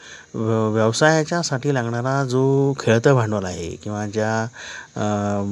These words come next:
डेड इन्व्हेस्टमेंट्स आहेत किंवा ज्या मोठ्या मोठ्या, अ, डेब्ट घेऊन वेगवेगळ्या बँकांचे कर्ज घेणारे आहेत, त्यांना हा, अ, हा प्लॅटफॉर्म किंवा हे शार्क टँक महाराष्ट्र किंवा शार्क टँक राज्य हा उपयोगी पडू शकतो.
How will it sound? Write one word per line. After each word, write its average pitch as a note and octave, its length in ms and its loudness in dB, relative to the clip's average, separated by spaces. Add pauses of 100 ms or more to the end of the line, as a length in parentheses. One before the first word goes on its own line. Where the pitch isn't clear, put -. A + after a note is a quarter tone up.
(140)
डेड D3 200 8
इन्व्हेस्टमेंट्स A#2 560 0
आहेत F#2 260 -8 (100)
किंवा A2 180 -6
ज्या A#2 320 0
मोठ्या A#2+ 300 0
मोठ्या, C3 380 2
अ, A2 480 -2 (120)
डेब्ट C#3 300 6 (100)
घेऊन C3 420 0 (500)
वेगवेगळ्या B2 680 4
बँकांचे A#2 520 0
कर्ज A#2+ 280 2
घेणारे A2 720 -2
आहेत, G2+ 260 -4 (140)
त्यांना D3+ 260 4
हा, F#3+ 200 2
अ, A#2 920 0
हा D3 160 2
प्लॅटफॉर्म B2 500 0
किंवा A2 280 -2
हे B2 200 -2 (420)
शार्क A#2+ 260 4
टँक A#2+ 160 0
महाराष्ट्र A#2 580 0
किंवा G2 220 -10
शार्क A2 240 -4
टँक A2+ 200 -6
राज्य A2 360 0 (140)
हा C#3+ 120 -2
उपयोगी E3+ 340 2
पडू A#2+ 180 0
शकतो. - 340 -10